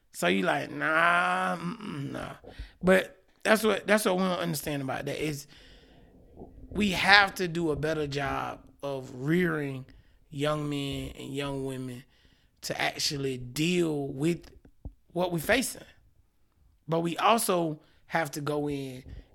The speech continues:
and change and affect the legislature so that what our kids are facing will be fair.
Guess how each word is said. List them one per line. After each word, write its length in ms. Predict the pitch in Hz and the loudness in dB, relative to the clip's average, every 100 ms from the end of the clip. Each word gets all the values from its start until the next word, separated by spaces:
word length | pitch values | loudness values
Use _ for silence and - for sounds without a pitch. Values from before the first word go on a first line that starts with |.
| - | -8
and 160 | 139 | -4
change 640 | 135 160 147 135 127 120 - - - 147 | 0 0 0 -4 -8 -12 -14 -16 -10 -6
and 140 | 143 | -6
affect 340 | - 160 151 | -4 -4 -4
the 60 | - | -4
legislature 840 | 131 180 156 - 147 127 - 123 - - - _ | 0 2 2 0 -2 -4 -8 -10 -16 -20 -20 _
so 240 | - - 160 | -6 -2 0
that 180 | 147 139 | 0 0
what 180 | 175 | 2
our 140 | 165 151 | 2 0
kids 360 | - 165 143 | -2 -2 -4
are 80 | 127 | -10
facing 760 | - - 220 196 - 147 127 127 _ _ _ _ - | -8 4 4 4 0 -4 -8 -14 _ _ _ _ -6
will 120 | 143 | -6
be 120 | 135 | -4
fair. 360 | 117 - 135 | -6 -4 -6